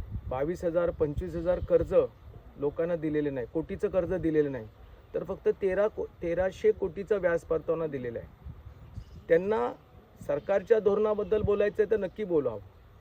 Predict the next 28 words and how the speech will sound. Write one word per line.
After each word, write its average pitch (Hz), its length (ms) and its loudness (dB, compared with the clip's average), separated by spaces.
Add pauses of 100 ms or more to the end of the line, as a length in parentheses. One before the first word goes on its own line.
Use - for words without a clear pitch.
(500)
पण 208 180 0
एक 220 240 4
लक्षात 196 300 0
ठेवलं 156 340 0
पाहिजे 143 360 -8 (420)
की 208 140 0
आम्ही 180 340 -2
ऐंशीपासून 214 760 0
लढतोय, 151 360 0 (800)
एकोणीसशे 175 520 -4
ऐंशीपासून 185 640 -2
लढतोय. 170 280 0 (140)
आता 165 280 0
कुठेतरी 226 500 4
दोन 208 220 2
हजार 202 240 0
सतरा 185 440 -2
अठरा 170 320 -4
नंतर 156 340 0
देवेंद्र 160 500 0
फडणवीस 170 460 -4
साहेबांच्या 165 680 -4
माध्यमातून 151 680 -4 (500)
एक 175 120 -4 (100)
चांगला 160 320 2
मुख्यमंत्री 202 600 -2
महाराष्ट्राला 165 640 -2
मिळाल्यामुळे 156 640 2